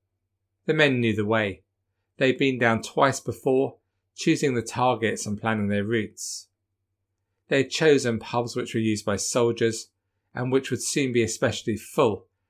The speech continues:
as men and women left local barracks for a Saturday night out in Guildford.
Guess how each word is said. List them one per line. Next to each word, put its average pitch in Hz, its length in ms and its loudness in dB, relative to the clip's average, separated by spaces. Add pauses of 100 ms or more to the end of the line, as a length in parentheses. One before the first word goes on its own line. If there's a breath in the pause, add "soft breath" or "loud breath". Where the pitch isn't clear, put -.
(160)
as 117 160 -6
men 120 220 0
and 113 160 -2
women 123 420 -2
left 98 220 -4
local 110 320 -2
barracks 110 460 0
for 113 80 -6
a 101 40 -6
Saturday 120 440 -4
night 104 200 -6
out 107 280 -6
in 104 100 -10
Guildford. 107 460 -6